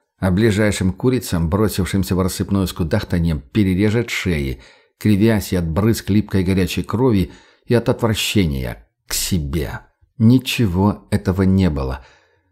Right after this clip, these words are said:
Все случилось настолько просто, что уже перейдя по льду и оказавшись на острове, Саша думал, в чем подвох? Где погоня с собаками, крики, выстрелы, цветистые ругательства?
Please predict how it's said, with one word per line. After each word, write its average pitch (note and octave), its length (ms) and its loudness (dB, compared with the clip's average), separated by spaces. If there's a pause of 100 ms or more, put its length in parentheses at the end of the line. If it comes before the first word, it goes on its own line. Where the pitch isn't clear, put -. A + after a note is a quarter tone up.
(160)
Все E3 200 2
случилось C3 540 0
настолько G#2+ 420 0
просто, A#2+ 720 -2 (300)
что A#2 200 -2
уже A2 180 2
перейдя A2+ 440 2
по - 140 -4
льду G2+ 340 2
и - 180 -6
оказавшись G#2+ 640 -2
на G2+ 240 -2
острове, A2+ 520 0
Саша G#2 340 -2
думал, F#2 460 2 (540)
в - 40 -20
чем A#2+ 200 0
подвох? G2 640 -2 (520)
Где G2 240 4
погоня C3+ 440 2
с - 80 -6
собаками, G2+ 800 0
крики, A#2+ 440 2
выстрелы, G#2 680 0 (300)
цветистые A2 500 0
ругательства? G2 920 0